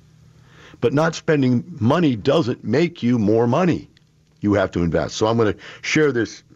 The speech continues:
rather comical little spiel with you, uh, somebody sent to me,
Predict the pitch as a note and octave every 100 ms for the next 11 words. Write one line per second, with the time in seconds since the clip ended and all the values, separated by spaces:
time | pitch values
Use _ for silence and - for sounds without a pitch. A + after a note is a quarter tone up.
0 | - G2+ G#2+ G2 F#2 G#2 G#2 F#2 F2 D#2
1 | - _ - - - G#2+ G2 - - A2
2 | F#2 D#2+ E2 E2+ - - - - - F2
3 | F2 E2 G#2 F#2+ E2+ F#2+ F#2 G2 F2+